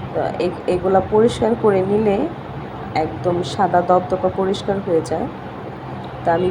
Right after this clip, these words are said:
কিভাবে ক্লিন করছি, সবাই ভিডিওটা না টেনে দেখবেন, চ্যানেলটাকে সবাই শেয়ার করে দিবেন। তো আমি শুরুতেই রান্না, আহ, মানে মগজটা পরিষ্কার করার আগে, আগে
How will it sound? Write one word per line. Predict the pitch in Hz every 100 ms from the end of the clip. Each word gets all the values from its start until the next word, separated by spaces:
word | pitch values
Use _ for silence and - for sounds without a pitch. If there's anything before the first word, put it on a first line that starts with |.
| -
কিভাবে | 226 214 202 196 202
ক্লিন | 208 196 196
করছি, | 196 190 - 226 233 349 - -
সবাই | - 202 175 180 180
ভিডিওটা | 180 180 190 185 185
না | 170 165
টেনে | 185 190 180
দেখবেন, | 185 185 - 190 330 - - - - - - - -
চ্যানেলটাকে | 185 180 180 180 185
সবাই | 202 202 180 185
শেয়ার | - 180 180 -
করে | 185 180
দিবেন। | 170 165 170 349 - - - - - - - - - - - - - - - - - - - - - -
তো | 185 180 175 170
আমি | 180 185
শুরুতেই | - 214 208 208 196 190 185
রান্না, | 180 175 175
আহ, | 165 165 165
মানে | 165 160 160 165 165 175 - -
মগজটা | 180 180 - 196 190
পরিষ্কার | 202 202 - 196
করার | 196 185 185 180
আগে, | 185 190 262
আগে | 294 185